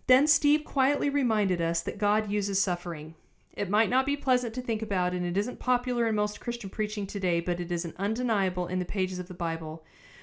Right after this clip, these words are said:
We might be required to suffer. It might be the will of God. We should be ready to embrace whatever hardships come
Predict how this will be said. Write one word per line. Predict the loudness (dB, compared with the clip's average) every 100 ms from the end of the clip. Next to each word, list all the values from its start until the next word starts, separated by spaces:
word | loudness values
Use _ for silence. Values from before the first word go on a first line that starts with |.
| -4
We | 2
might | 6 6 4
be | 2
required | 0 -2 0 2 2
to | 0
suffer. | -2 -2 -4 -8 -10 -6
It | -4 2
might | 2 2
be | 0
the | 0
will | 2 0
of | 0
God. | 0 0 -2 -6 -14 -20 -4
We | 0
should | 0 0
be | 0
ready | 4 4 2
to | 0
embrace | 0 2 2 2 0
whatever | 0 -2
hardships | 0 0 0 -4 -6
come | -6 -4 -2